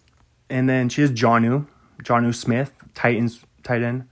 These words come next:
He's good. And then Will Lutz in the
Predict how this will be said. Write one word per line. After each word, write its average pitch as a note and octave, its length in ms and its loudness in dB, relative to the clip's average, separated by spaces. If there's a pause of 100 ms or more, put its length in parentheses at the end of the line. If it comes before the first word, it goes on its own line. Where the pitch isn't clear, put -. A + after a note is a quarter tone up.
(200)
He's E3+ 160 -4
good. A#2+ 320 -2 (720)
And C3+ 160 -2
then C3 460 -2
Will C#3+ 260 4
Lutz C#3+ 640 -2
in B2+ 200 -2
the B2+ 500 -4